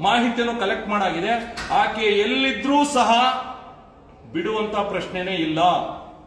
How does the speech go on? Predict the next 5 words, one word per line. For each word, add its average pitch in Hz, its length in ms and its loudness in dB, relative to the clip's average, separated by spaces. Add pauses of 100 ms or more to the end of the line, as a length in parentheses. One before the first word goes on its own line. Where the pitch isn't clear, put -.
(500)
ಯಾವುದೇ 233 580 2
ಕಾರಣಕ್ಕೂ 233 400 -2
ಬಿಡೋದಿಲ್ಲ. 208 440 -2 (760)
ಸುಮ್ಮನೆ 202 240 -4
ಆಗ್ಬಿಡ್ಬೋದು, 226 840 2